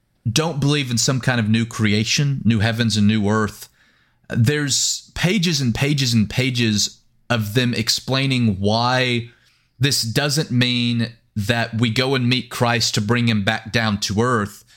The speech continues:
but we go to meet Christ and we're ever away from earth in that spiritualized idea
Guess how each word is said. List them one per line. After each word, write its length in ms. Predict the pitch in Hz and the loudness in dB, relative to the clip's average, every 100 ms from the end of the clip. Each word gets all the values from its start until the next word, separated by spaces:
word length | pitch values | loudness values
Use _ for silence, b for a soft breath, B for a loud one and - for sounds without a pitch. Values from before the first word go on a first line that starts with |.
| b b | b b
but 120 | - 110 | -2 0
we 120 | 120 | 2
go 220 | 135 139 | 0 0
to 60 | 120 | 2
meet 300 | 123 120 - | 2 0 -2
Christ 520 | - 117 117 117 - | -2 0 0 -2 0
and 140 | 113 | 2
we're 100 | 107 | 2
ever 580 | 117 113 113 110 107 - | 2 2 2 2 0 -2
away 360 | 107 98 113 117 | 0 2 2 0
from 260 | 113 98 87 | -2 -4 -2
earth 320 | 62 - - | -4 -8 0
in 120 | 101 | 2
that 180 | 101 - | 4 2
spiritualized 960 | - - 117 120 117 107 101 104 98 107 | -4 -2 0 0 0 0 0 0 -2 0
idea 600 | 98 90 101 101 95 | -2 0 2 2 0